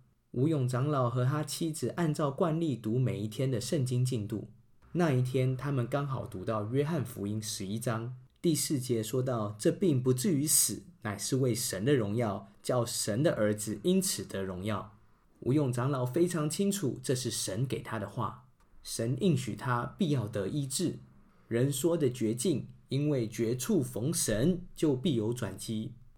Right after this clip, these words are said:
那天他很平安地被推入手术室，当医生打开了他的腹腔，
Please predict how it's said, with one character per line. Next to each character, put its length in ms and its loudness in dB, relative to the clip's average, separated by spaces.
那 160 0
天 340 0
他 180 -4
很 240 0
平 240 0
安 120 4
地 80 4
被 160 2
推 180 0
入 180 2
手 220 -6
术 180 -2
室， 300 -4
当 220 -2
医 160 2
生 300 0
打 200 -2
开 200 -2
了 100 2
他 140 -4
的 80 -2
腹 240 -2
腔， 440 -4